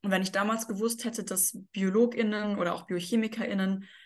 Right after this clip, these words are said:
mit großer Wahrscheinlichkeit ihren Arbeitsalltag im Labor verbringen oder, ähm, in einem Pharmaunternehmen landen, hätte ich wahrscheinlich eine andere Entscheidung getroffen.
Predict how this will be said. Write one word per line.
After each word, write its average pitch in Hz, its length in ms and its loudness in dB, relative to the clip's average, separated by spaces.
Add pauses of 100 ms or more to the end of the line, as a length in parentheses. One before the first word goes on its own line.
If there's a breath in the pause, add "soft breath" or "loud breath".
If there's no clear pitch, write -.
(300 loud breath)
mit 175 140 -6
großer 202 340 -2
Wahrscheinlichkeit 190 840 0
ihren 185 220 -6
Arbeitsalltag 185 640 -2
im 180 80 -4
Labor 180 320 2
verbringen 190 560 0
oder, 175 720 -2
ähm, 175 160 -6
in 170 80 -6
einem 165 100 -6
Pharmaunternehmen 175 760 0
landen, 175 240 -2
hätte 196 160 -6
ich 175 80 -12
wahrscheinlich 180 320 -4
eine - 100 -4
andere 175 220 -2
Entscheidung 165 420 -2
getroffen. - 580 -6